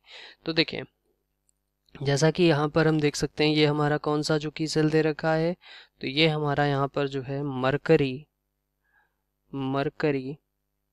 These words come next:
मरकरी सेल हमें दिया हुआ है। और यहाँ पर मरकरी सेल में जो जिंक और मरकरी अमलगम है वो एनोड की भांति कार्य करते हैं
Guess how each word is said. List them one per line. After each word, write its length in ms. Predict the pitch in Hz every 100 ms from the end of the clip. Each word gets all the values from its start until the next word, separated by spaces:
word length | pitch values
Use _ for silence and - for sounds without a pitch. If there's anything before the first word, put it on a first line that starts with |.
| _ _ _ _ _ _ _ _ _ -
मरकरी 840 | 135 135 135 - 156 147 165 175 _ _ _ _ _ _ _
सेल 580 | - - - 147 127 151 _ - - - _
हमें 300 | 139 143 170 - _
दिया 240 | 131 147 139
हुआ 280 | 123 120 117
है। 100 | 113 _ - - _
और 160 | 139 139
यहाँ 180 | 131 139
पर 220 | - 170 - _ - -
मरकरी 440 | 143 147 175 185
सेल 260 | - 160 160
में 180 | 170 165
जो 200 | 156 156
जिंक 460 | 127 151 190 190 214
और 320 | - 156 156
मरकरी 680 | 151 143 143 175 165 143 151 151
अमलगम 520 | 151 156 151 156 151
है 120 | 151
वो 180 | 151 147 139
एनोड 340 | 131 135 147
की 160 | - -
भांति 320 | 143 156 165
कार्य 260 | - 160 156
करते 360 | 165 156 170
हैं 200 | 160 180